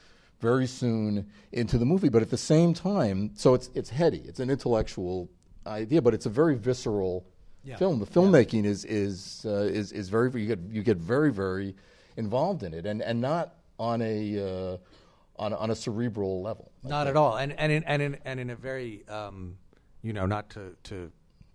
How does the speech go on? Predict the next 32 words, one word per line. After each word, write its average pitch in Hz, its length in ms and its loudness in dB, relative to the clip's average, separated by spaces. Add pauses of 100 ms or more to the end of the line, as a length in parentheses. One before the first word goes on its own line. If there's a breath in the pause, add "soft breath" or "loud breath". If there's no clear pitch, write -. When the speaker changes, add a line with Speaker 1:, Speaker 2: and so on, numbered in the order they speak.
(800)
Speaker 2:
say 123 240 -4
too 113 180 -6
much 113 220 -2
about 101 280 -2
it, 90 140 -8
'cause 95 180 -6
it 95 100 -4
is 104 140 -4
an 101 100 -6
experience 98 440 -4
that 92 120 -8
you 90 80 -10
kind 92 220 -12
of, 90 140 -12 (920 loud breath)
it - 300 -12
is 101 160 -6
best - 280 2
to 113 80 0
have 98 300 -4
sort 87 180 -10
of, 85 280 -12
um, 90 260 -6
in 98 100 -4
a 95 40 -4
raw 98 260 -2
and 92 100 -4
immediate 90 320 -6
way. 135 160 4
But, 120 260 4
but, 127 300 4
but, 123 380 4
but 113 300 2